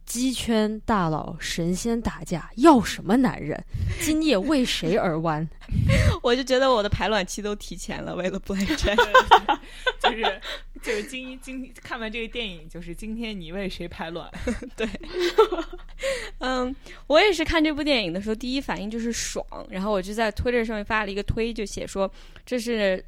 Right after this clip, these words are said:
Speaker 2: 美国的白人男性每次看电影都有的感觉吗？简直太爽了。”然后下面就一堆喷子说，“哦，哎，我觉得你这条推非常的性别歧视。”然后，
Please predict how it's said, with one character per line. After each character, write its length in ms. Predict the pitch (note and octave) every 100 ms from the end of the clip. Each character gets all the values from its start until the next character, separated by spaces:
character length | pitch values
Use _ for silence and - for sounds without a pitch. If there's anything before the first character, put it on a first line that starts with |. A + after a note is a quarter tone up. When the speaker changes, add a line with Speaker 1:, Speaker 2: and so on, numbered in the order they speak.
| -
Speaker 2:
美 180 | F#3
国 160 | D#3 E3+
的 220 | G3+ G3
白 300 | F#3+ F3 E3+
人 280 | G#3 F#3+ F#3
男 220 | E3+ D#3+
性 320 | G3 A#3 F#3+ - - - -
每 120 | F#3+
次 140 | D#3+ G#3+
看 180 | G#3+ A3+
电 120 | G#3+
影 100 | E3
都 120 | F#3
有 80 | E3
的 60 |
感 240 | F3 G3 C#3+
觉 160 | C#3
吗？ 200 | - E3+
简 160 | E3 F3
直 100 | E3
太 240 | - A#3+
爽 220 | G#3 A#2+ B1
了。” 60 |
然 80 | D#3+
后 80 | F3+
下 160 | G#3 F#3+
面 100 | E3
就 60 |
一 40 | F3
堆 140 | G3
喷 260 | - G3+ G3+
子 120 | F3
说 180 | F#3+ F#3 -
，“哦， 120 | D#4+ -
哎， 280 | - G3 F#3+
我 180 | G#3 G#3
觉 180 | F#3+ G#3
得 100 | C4+
你 100 | A#3
这 140 | A3+
条 160 | A#3+ G#3
推 220 | - C#4+
非 200 | - G4+
常 220 | E4+ G#3+
的 240 | A3 G3+ - -
性 240 | - C4 G#3
别 140 | F#3
歧 240 | - E3
视。” 300 | E3+ - F3+ - - - - -
然 120 | A3+
后， 160 | C#4